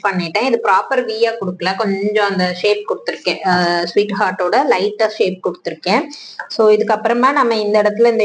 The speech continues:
யோக் லைன்ல வந்துட்டு நம்ம ப்ளீட்ஸ் வந்து வைக்க வேண்டியதா. ப்ளீட்ஸ் வச்சாலும் ஓகே, இல்ல கேதர்ஸ் வச்சாலும் ஓகே. நீங்க எதுக்கு மெட்டீரியல் விட்டுருக்கீங்களோ, எதை யோசிச்சு விட்டுருக்கீங்களோ அதை நீங்க பண்ணிக்கோங்க. நான் ப்ளீட் தான் வைக்க போறேன். ரைட் சைடு, ரைட் சைடு ஃபேஸ் பண்ணிக்கோங்க.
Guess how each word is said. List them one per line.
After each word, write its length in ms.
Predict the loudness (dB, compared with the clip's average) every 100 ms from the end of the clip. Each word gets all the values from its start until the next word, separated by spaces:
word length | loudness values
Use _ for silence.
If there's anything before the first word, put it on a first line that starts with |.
| 2
யோக் 180 | 2 0
லைன்ல 280 | 0 0 0 0
வந்துட்டு 360 | 0 0 2 2 0
நம்ம 200 | -2 0 0 -2 -4 0
ப்ளீட்ஸ் 320 | 2 2 -4
வந்து 200 | -2 0 2
வைக்க 180 | 0 -2 -4
வேண்டியதா. 280 | -2 -2 0
ப்ளீட்ஸ் 240 | -2 0 -2
வச்சாலும் 460 | -2 -2 0 2 0
ஓகே, 200 | 0 0 0
இல்ல 120 | 0 2
கேதர்ஸ் 320 | 0 -2 -6
வச்சாலும் 340 | -8 -4 -4 -4
ஓகே. 180 | -4 -4
நீங்க 160 | -2 2 2
எதுக்கு 280 | 2 2 2 2 0
மெட்டீரியல் 360 | -2 0 0 0
விட்டுருக்கீங்களோ, 600 | -2 -6 -4 -4 -2 0 2 2
எதை 140 | 2 0
யோசிச்சு 260 | -2 -6
விட்டுருக்கீங்களோ 480 | -8 -8 -4 0 2 2
அதை 140 | -2 -8
நீங்க 140 | -8 -6
பண்ணிக்கோங்க. 340 | -6 -4 -2
நான் 120 | -2 0
ப்ளீட் 240 | -2 -2
தான் 100 | -2
வைக்க 160 | -2 -6 -8
போறேன். 180 | -12 -14 _ _ _ _ _ _ _ _ _ _ _ _ _ _ _ _ _ _ _ _ _ _ -4
ரைட் 280 | -2 0 0
சைடு, 160 | 0 0
ரைட் 160 | -2 -4
சைடு 140 | -2
ஃபேஸ் 260 | 0 -2 -2
பண்ணிக்கோங்க. 480 | -4 -2 -2 0 0